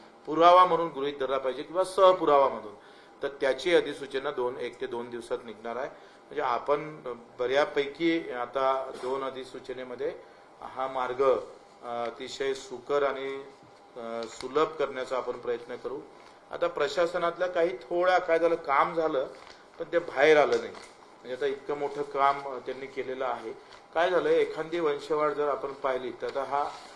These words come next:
रामोजी का राघोजी आहे, अ, तर ह्या राघोजीचं आडनावच नाही आहे नोंदमध्ये.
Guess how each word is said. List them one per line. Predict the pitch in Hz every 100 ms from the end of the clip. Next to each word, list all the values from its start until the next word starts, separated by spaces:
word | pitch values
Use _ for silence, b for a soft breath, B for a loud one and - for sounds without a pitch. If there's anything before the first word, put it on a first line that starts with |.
| -
रामोजी | 120 120 123 139 135
का | 135 139
राघोजी | 123 113 123 123
आहे, | 127 143 123 - - - - -
अ, | 135 123
तर | 143 139
ह्या | 127 135 147 165
राघोजीचं | 160 156 147 156 160 170
आडनावच | 160 160 165 160 160
नाही | 156
आहे | 143
नोंदमध्ये. | 127 135 139 127 107